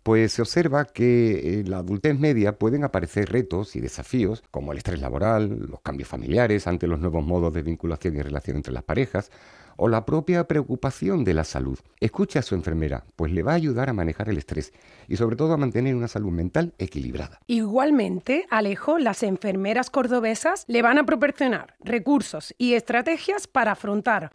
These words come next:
Speaker 2: problemas como la ansiedad, la depresión o la tristeza por pérdida de seres queridos. Ante procesos como el duelo, orientando a pacientes y familiares al objeto de poder acceder a ayudas o recursos que mejoren el estado de bienestar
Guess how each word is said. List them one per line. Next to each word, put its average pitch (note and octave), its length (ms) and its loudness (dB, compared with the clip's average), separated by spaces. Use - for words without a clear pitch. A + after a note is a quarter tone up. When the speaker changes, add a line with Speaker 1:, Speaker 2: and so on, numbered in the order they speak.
Speaker 2:
problemas D4+ 600 6
como A3 220 2
la G3 80 0
ansiedad, A#3 680 2
la A#3 80 4
depresión A#3+ 840 2
o C4+ 120 6
la A#3 120 6
tristeza B3 600 2
por A#3+ 180 0
pérdida A3 400 2
de A3 140 2
seres F#3+ 260 -2
queridos. A3+ 520 -4
Ante B3 380 2
procesos B3+ 400 -2
como D4 180 4
el C#4+ 60 0
duelo, D#4+ 340 4
orientando A3+ 540 2
a - 20 0
pacientes C4 480 0
y - 20 -10
familiares A#3+ 640 2
al A#3 160 2
objeto A#3+ 340 0
de G#3 120 -4
poder G#3+ 240 0
acceder A3 560 0
a F#3+ 100 -2
ayudas D4+ 560 4
o A3+ 120 4
recursos C#4 600 0
que G3 200 -4
mejoren F3 480 -2
el F3 100 -4
estado G3 380 0
de F3+ 80 0
bienestar F3+ 480 -2